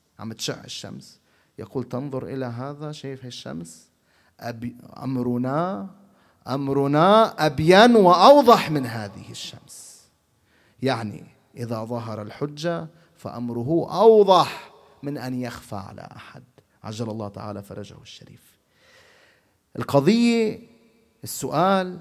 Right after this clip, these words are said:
هل سنبقى مستقيمين إلى أن يظهر؟ هل رح نبقى ملتزمين إلى أن يظهر؟ هنا الإمام الصادق يحذرنا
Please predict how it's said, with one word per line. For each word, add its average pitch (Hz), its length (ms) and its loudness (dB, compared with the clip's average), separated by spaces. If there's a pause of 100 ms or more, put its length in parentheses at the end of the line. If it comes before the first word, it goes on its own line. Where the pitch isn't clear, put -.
هل 175 240 -8
سنبقى 160 520 -8
مستقيمين 131 840 -6
إلى 127 260 -4
أن 131 340 -4
يظهر؟ 113 380 -18 (840)
هل 160 240 -4
رح 156 120 -8
نبقى 156 180 -4
ملتزمين 127 640 -4
إلى 175 220 2
أن 117 240 -8
يظهر؟ 101 300 -16
هنا 240 240 4
الإمام 220 340 4
الصادق 214 460 2
يحذرنا 202 720 0